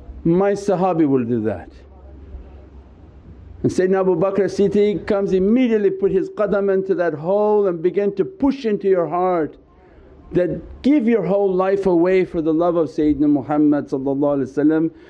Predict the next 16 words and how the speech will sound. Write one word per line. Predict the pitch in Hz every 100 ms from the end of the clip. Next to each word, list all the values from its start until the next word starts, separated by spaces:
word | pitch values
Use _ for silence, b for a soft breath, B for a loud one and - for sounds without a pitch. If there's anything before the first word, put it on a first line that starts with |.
| B
You're | 135 170
not | 180 170
going | 170
to | 156
do | 139 160
anything | 160 156 147 143
with | 160 180
it, | 160
and | 147 147
that's | 147
what | 147 135
we | 135
told | 147 139 131
you | 131 127
last | 123 123 - -
night. | 135 135 123